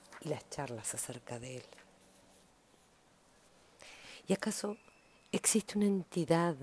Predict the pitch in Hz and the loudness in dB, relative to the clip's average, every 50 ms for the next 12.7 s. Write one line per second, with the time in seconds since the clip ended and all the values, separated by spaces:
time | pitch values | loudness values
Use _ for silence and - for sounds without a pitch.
0 | 131 - - - 165 160 170 175 175 175 165 147 123 - - - - _ _ _ | -10 -10 -4 -2 0 2 4 4 4 4 2 0 -4 -8 -20 -20 -20 _ _ _
1 | _ _ _ - - 127 - - 160 156 165 170 - _ _ _ - _ _ _ | _ _ _ -4 -2 -2 0 2 2 2 0 -2 -4 _ _ _ -20 _ _ _
2 | _ _ _ _ _ _ _ _ _ _ _ _ - - - 160 143 139 123 - | _ _ _ _ _ _ _ _ _ _ _ _ 0 6 6 6 6 4 -2 -10
3 | _ _ - - - - - - - - - _ _ _ - - - 170 170 151 | _ _ -20 -20 -20 -20 -20 -20 -20 -20 -20 _ _ _ -20 -10 -2 -2 2 6
4 | 160 165 165 - 175 165 151 - - - 165 180 185 180 170 156 147 143 143 147 | 6 6 6 6 4 2 2 0 -6 -2 2 4 4 6 4 4 2 2 0 0
5 | 147 147 - - - - 151 - - 165 160 147 - - 151 143 139 - - - | -2 -4 -6 -6 -2 -2 -2 0 0 0 0 -2 -2 -4 -4 -4 -4 -6 -2 0
6 | 175 180 180 175 165 - - - 135 123 117 - _ - - - - - - - | 2 4 4 2 0 -2 -4 -8 -8 -8 -10 -12 _ -20 -20 -20 -20 -20 -10 -4
7 | - 165 156 139 151 - - - 143 143 147 139 156 151 151 151 151 143 - 143 | 0 0 0 0 0 -2 0 0 -2 0 0 0 0 0 0 0 -2 0 0 0
8 | - 143 143 147 143 - 147 131 139 139 135 117 151 156 147 139 135 131 - - | 0 0 0 -2 0 -2 -2 0 0 0 2 4 4 6 6 4 2 -2 -4 -2
9 | - 139 135 139 143 135 123 - - 131 131 127 123 - - 120 - - - - | -2 0 0 0 0 -2 -4 -4 -4 -4 -4 -4 -6 -6 -8 -8 -8 -6 2 4
10 | 139 127 123 113 110 110 113 - - 117 117 - - 107 - - - - - 131 | 4 4 4 2 -2 -6 -8 -10 -8 -8 -6 -6 -8 -8 -6 -4 -2 0 2 2
11 | 127 123 120 117 110 117 143 156 143 - - - - 127 117 - - 123 117 113 | 2 2 -2 -4 -2 0 0 0 0 -2 -8 -14 -14 -12 -12 -10 -8 -8 -8 -8
12 | - 127 127 120 - - - - - - - - - - | -4 -6 -6 -6 -6 -14 -20 -20 -20 -20 -20 -18 -20 -20